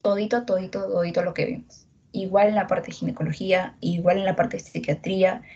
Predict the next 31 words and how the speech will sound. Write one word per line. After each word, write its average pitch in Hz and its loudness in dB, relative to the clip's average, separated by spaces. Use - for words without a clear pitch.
y 214 6
no 233 6
podemos 240 4
poner, 180 0
"Esto 302 4
sí 262 0
fue 220 4
una 190 0
violación", 160 0
¿ok? - -2
Esto 269 0
sí 262 0
fue, 247 4
o 196 -12
sea, 202 -2
le, 190 -2
la, 185 0
la 208 4
golpearon 262 4
a, 233 4
a 190 4
la 196 0
persona 247 0
y 185 -6
debería 196 0
irse 220 -4
a 202 2
la - 0
cárcel. - -10
No, - -6
nada. 196 0